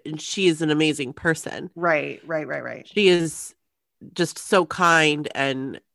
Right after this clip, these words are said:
Speaker 1: you know, she puts others in, in front of her, and I
Speaker 2: Right.
Speaker 1: know she wants, she wants things for us because
Speaker 2: Right.
Speaker 1: she's just that kind of person. But
Speaker 2: Exactly.
Speaker 1: even still, I was like, "Oh my gosh."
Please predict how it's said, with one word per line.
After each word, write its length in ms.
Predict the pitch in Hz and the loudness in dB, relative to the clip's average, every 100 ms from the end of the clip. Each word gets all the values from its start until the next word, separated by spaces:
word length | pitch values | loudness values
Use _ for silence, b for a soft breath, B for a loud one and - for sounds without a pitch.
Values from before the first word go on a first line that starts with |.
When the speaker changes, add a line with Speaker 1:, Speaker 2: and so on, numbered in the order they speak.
| _ _ | _ _
Speaker 1:
you 100 | 151 | -4
know, 160 | 165 170 | 2 2
she 160 | - 185 | 0 -2
puts 220 | 175 - | -2 -2
others 260 | 139 143 127 | 0 0 -2
in, 180 | 127 - _ _ _ 123 127 | -6 -10 _ _ _ -16 -8
in 120 | 135 | -6
front 200 | 160 190 | 0 2
of 100 | 175 | 2
her, 320 | 175 160 151 151 | 4 4 4 2
and 240 | 127 123 131 | -2 -4 -4
I 40 | |
Speaker 2:
Right. 140 | 156 147 | -2 0
Speaker 1:
know 140 | 185 | 0
she 160 | 185 196 | 0 -4
wants, 680 | 156 156 156 - _ - _ _ _ _ | -2 -4 -6 -14 _ -20 _ _ _ _
she 200 | - 247 | -2 0
wants 340 | 208 190 208 - | 4 4 4 0
things 240 | 208 196 | -4 -2
for 140 | - 131 | -4 2
us 340 | 143 214 - b b b _ - | 2 0 -10 b b b _ -8
because 140 | 151 | -2
Speaker 2:
Right. 80 | 185 | -2
Speaker 1:
she's 200 | 208 180 | -2 -2
just 140 | 196 | -2
that 120 | 190 156 | -2 0
kind 120 | 151 | -2
of 80 | 135 | 0
person. 380 | 147 - 127 - _ | -6 -6 -12 -12 _
But 220 | 170 156 - | 0 0 -2
Speaker 2:
Exactly. 540 | 165 156 139 - 262 | -10 -6 -6 -4 0
Speaker 1:
even 240 | 285 302 | 2 2
still, 280 | 277 - 302 | -2 0 4
I 120 | 262 214 | 4 2
was 220 | 196 - | 0 -2
like, 160 | 190 - | -8 -6
"Oh 120 | 277 | -6
my 160 | 330 - | -6 -12
gosh." 380 | - - - | -12 -8 -8